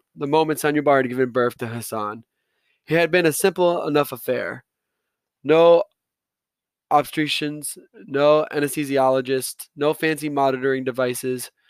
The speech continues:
just Sanubar lying on a stained, naked mattress with Ali and a midwife helping her. She hadn't needed much help at all, because, even in birth, Hassan was true to his nature.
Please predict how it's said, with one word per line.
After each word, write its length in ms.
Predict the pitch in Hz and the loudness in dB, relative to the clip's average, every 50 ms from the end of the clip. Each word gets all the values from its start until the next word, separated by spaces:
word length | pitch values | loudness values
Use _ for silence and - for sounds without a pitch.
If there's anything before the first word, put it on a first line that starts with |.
| _ _ | _ _
just 180 | - 139 127 - | -10 -8 -4 0
Sanubar 480 | 151 151 165 170 165 160 165 165 156 139 | 0 2 2 2 2 4 4 4 4 4
lying 320 | 139 139 143 147 143 139 | 4 4 4 2 2 2
on 80 | 135 131 | 0 -2
a 60 | 123 | -2
stained, 560 | - - - 139 143 147 151 151 151 147 135 | -4 -4 -2 -2 -2 -2 -4 -6 -8 -8 -6
naked 340 | 127 127 127 120 135 131 123 | -4 -4 -2 -2 -4 -4 -2
mattress 480 | 123 120 117 117 - 131 123 113 - | -2 -2 -2 -2 -4 -4 -6 -6 -8
with 80 | 120 - - - | -12 -12 -6 0
Ali 460 | - 139 135 139 139 143 143 147 - | 2 4 4 4 4 2 2 0 -2
and 180 | - 143 131 | -4 -4 -4
a 40 | 123 | -2
midwife 560 | 123 127 135 139 135 127 131 131 127 123 - - | 0 0 2 2 2 2 2 2 2 0 -2 -6
helping 300 | 117 113 - - 117 120 | -8 -8 -8 -8 -12 -12
her. 220 | 120 120 123 131 _ _ _ _ _ _ _ _ _ _ _ - | -12 -14 -14 -18 _ _ _ _ _ _ _ _ _ _ _ -10
She 160 | - 165 160 | -4 -2 0
hadn't 260 | 170 196 214 202 165 | 2 2 2 4 4
needed 240 | 165 175 165 156 139 | 4 4 4 2 2
much 240 | 135 135 135 - - | 4 2 2 2 2
help 200 | 147 135 131 - | 2 2 2 2
at 120 | 135 127 | 2 4
all, 340 | 135 139 131 131 - 120 - - | 4 4 4 2 0 -6 -10 -12
because, 400 | 127 123 135 135 127 123 120 - | -6 0 2 2 2 2 0 -2
even 240 | - 156 151 151 147 | -4 -4 -2 0 0
in 100 | 131 120 | 0 0
birth, 380 | 117 139 143 131 123 117 - - _ _ _ - _ _ _ - | 2 4 4 4 4 2 -2 -8 _ _ _ -20 _ _ _ -6
Hassan 280 | 147 - 175 175 180 | -2 0 2 2 0
was 140 | 160 147 - | -2 -6 -4
true 220 | - 170 165 160 | -2 0 0 0
to 100 | - 156 | 0 -2
his 140 | 147 139 120 | -4 -4 -2
nature. 500 | 123 123 120 113 - 120 120 117 113 - | -2 -4 -4 -4 -4 -4 -4 -4 -6 -8